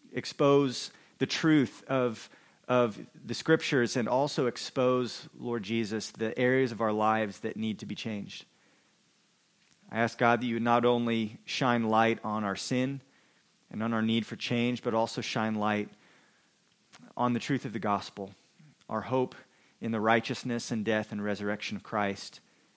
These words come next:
Forgiveness can be found there for sins, and power can be found there for change.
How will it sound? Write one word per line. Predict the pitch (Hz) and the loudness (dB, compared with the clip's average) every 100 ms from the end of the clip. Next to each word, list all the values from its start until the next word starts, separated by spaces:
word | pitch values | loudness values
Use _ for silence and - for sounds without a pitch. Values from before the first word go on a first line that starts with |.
| _ _ _ _ | _ _ _ _
Forgiveness | - 120 131 135 131 - | -8 2 4 4 2 -2
can | 127 113 | -2 -2
be | |
found | 104 120 113 107 | -2 -2 0 0
there | 104 110 98 | 0 0 -2
for | 98 107 | -6 -10
sins, | - 117 101 104 - - _ _ _ _ _ - | -6 -6 -6 -8 -12 -14 _ _ _ _ _ -6
and | 110 | -4
power | - 135 139 117 | 2 4 6 2
can | 120 | 0
be | 110 | -4
found | 107 113 104 101 | -2 0 0 0
there | 107 101 92 - _ _ _ | -2 -4 -6 -16 _ _ _
for | 110 | -12
change. | - 101 92 104 - | -8 -6 -6 -10 -16